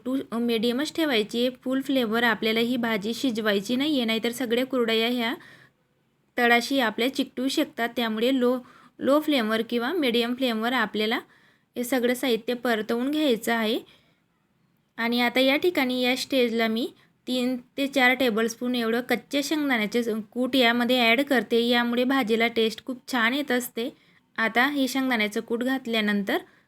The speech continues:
आपल्याला परत एकदा हे मिक्स करून घ्यायचं आहे. नक्की तुम्ही देखील अशा प्रकारे ही भाजी बनवून बघा आणि शेंगदाण्याचं कूट नक्की टाका, त्याच्यामध्ये टेस्ट खूप छान येते. मी जाडसरच हे कूट ठेवलेलं होतं खलबत्त्यामध्ये,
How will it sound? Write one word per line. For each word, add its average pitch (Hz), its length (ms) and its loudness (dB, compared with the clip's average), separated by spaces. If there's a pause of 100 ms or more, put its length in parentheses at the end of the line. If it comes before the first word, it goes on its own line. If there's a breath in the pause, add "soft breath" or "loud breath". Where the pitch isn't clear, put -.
(220 soft breath)
आपल्याला 226 380 -2
परत 233 340 -2
एकदा 220 260 -2
हे 240 140 -2
मिक्स 240 360 -4
करून 262 300 -2
घ्यायचं 254 400 -2
आहे. 214 140 -2 (1300)
नक्की 247 380 -2
तुम्ही 294 200 0
देखील 262 340 0 (200)
अशा 233 240 -2
प्रकारे 240 360 0
ही 247 120 0
भाजी 240 360 0
बनवून 226 340 0
बघा 233 220 0
आणि 220 180 0
शेंगदाण्याचं 240 540 -2
कूट 240 240 -6
नक्की 233 300 -4
टाका, 254 260 0
त्याच्यामध्ये 220 500 -2
टेस्ट 220 380 -2
खूप 247 240 -8
छान 233 240 0
येते. 254 340 -2 (1120 soft breath)
मी 254 80 -4
जाडसरच 254 720 4
हे 269 120 0
कूट 262 320 -6
ठेवलेलं 226 380 2
होतं 254 260 -2
खलबत्त्यामध्ये, 226 800 -2